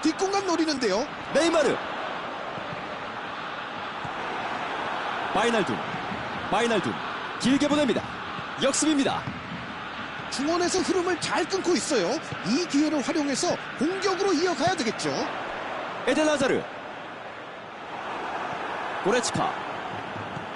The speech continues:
Speaker 2: 스루 패스합니다. 라모스.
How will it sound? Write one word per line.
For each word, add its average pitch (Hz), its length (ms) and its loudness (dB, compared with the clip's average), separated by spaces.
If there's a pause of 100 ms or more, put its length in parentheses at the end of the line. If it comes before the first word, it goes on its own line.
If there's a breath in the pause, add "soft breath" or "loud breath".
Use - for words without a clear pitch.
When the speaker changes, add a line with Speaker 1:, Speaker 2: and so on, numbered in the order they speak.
(2250)
Speaker 2:
스루 294 260 4
패스합니다. 247 500 4 (560)
라모스. 294 500 2